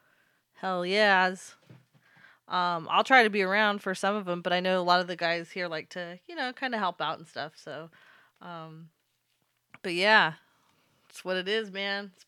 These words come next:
part of the nation that is rising. So, anywho's, today's Wednesday.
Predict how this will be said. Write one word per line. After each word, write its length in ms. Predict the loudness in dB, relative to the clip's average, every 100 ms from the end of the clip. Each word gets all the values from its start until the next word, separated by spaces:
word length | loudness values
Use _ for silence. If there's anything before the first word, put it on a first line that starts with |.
| _
part 220 | -8 -6
of 80 | -6
the 60 |
nation 680 | -2 0 0 -2 -4 -4 -10 _ _ _ _ _
that 160 | -8 -8
is 200 | -8 -4
rising. 680 | -2 -2 -4 -8 -8 -12 -14 _ _ _ _ _ _ _ _
So, 500 | -14 -2 -2 -2 -6 -12 -2
anywho's, 840 | 0 2 2 2 0 -4 -10 -16 _ _ _ _ _
today's 320 | -2 2 2 2
Wednesday. 640 | -6 -6 -4 -2 -2 -6